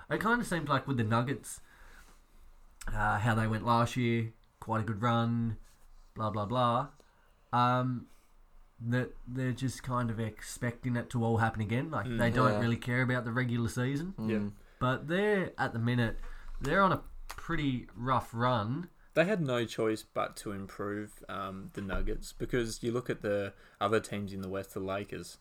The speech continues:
Speaker 2: they were au-, automatically gonna get better
Speaker 3: Mm.
Speaker 2: with the inclusion of A D. You look at the Clippers, you know.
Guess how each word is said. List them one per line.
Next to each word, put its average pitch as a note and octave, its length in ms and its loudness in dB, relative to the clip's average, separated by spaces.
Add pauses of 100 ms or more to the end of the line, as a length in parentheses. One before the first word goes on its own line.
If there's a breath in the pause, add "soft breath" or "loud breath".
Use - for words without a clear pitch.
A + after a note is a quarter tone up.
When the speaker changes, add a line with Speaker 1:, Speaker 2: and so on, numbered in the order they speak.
(140)
Speaker 2:
they F#2+ 120 0
were F#2+ 120 -2
au-, - 220 -8 (100)
automatically G2 580 -6
gonna F#2+ 320 -10 (260)
get F#2+ 200 -2
better G2 160 -4
Speaker 3:
Mm. A2 80 -2
Speaker 2:
with G2+ 100 0
the G2 80 -4
inclusion G2 400 -6
of G2 100 -8
A F#2+ 200 -4
D. G2 400 -6 (480 loud breath)
You G#2+ 120 -2
look G2+ 200 -6
at G2+ 260 -8
the - 80 -10
Clippers, - 560 -2 (500)
you A#2+ 120 -6
know. A#2+ 200 -4